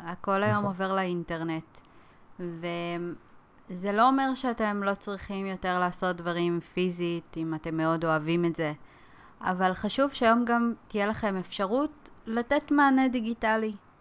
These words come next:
Speaker 1: כי לא כל האנשים היום אוהבים לצאת מהבית. יש הרבה אנשים שאוהבים ללמוד בזמן שלהם, בנוחות שלהם, דרך המחשב, ומאוד חשוב שגם תאפשרו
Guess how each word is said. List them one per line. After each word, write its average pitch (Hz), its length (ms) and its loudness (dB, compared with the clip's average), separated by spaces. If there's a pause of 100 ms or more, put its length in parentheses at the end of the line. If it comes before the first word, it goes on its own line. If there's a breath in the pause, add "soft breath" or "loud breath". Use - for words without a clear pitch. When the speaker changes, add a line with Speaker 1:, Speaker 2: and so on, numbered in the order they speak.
(400)
Speaker 1:
כי 226 280 2
לא 262 200 6
כל 277 160 4
האנשים 233 460 2
היום 226 260 4
אוהבים 214 340 2
לצאת 214 360 -2
מהבית. 190 580 4
יש 190 160 -6
הרבה 196 260 2
אנשים 196 340 -4
שאוהבים 190 500 0
ללמוד 185 460 -2 (360 loud breath)
בזמן 208 580 0
שלהם, 196 600 0
בנוחות 190 540 -2
שלהם, 202 560 0 (380 soft breath)
דרך 233 440 0
המחשב, 185 580 0 (720 soft breath)
ומאוד 196 1200 0
חשוב 359 360 -2
שגם 302 440 4
תאפשרו 285 680 2